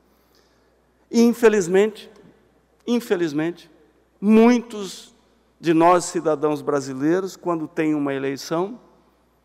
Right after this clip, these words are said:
não se importa com quem nós vamos eleger. Não se importa que pessoas os partidos vão indicar.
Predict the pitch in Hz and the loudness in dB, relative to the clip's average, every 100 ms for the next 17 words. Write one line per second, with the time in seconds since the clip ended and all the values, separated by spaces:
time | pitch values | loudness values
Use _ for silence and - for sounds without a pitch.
0 | _ _ _ _ - 185 180 202 180 - | _ _ _ _ -6 -4 -4 -8 -10 -2
1 | 170 165 156 143 131 _ _ _ _ _ | 0 0 -6 -16 -16 _ _ _ _ _
2 | _ _ _ _ _ 151 143 - 165 160 | _ _ _ _ _ -6 -6 0 0 2
3 | 147 131 139 135 127 135 135 104 98 95 | -2 -4 -6 -6 -10 -10 -12 -12 -16 -16
4 | _ _ _ _ _ _ _ _ _ _ | _ _ _ _ _ _ _ _ _ _
5 | _ _ _ _ _ _ _ _ - 175 | _ _ _ _ _ _ _ _ -4 -4
6 | - 175 156 175 175 143 - 104 - - | -2 -10 -2 4 4 2 -8 -12 -12 -20
7 | _ _ _ _ _ _ _ _ 185 - | _ _ _ _ _ _ _ _ -10 -2
8 | 175 - - 208 190 165 160 - 156 147 | -2 -2 2 2 2 -2 -10 -2 -2 -2
9 | - 180 160 139 160 151 123 127 120 95 | -10 -10 -10 -8 -6 -6 -8 -12 -10 -10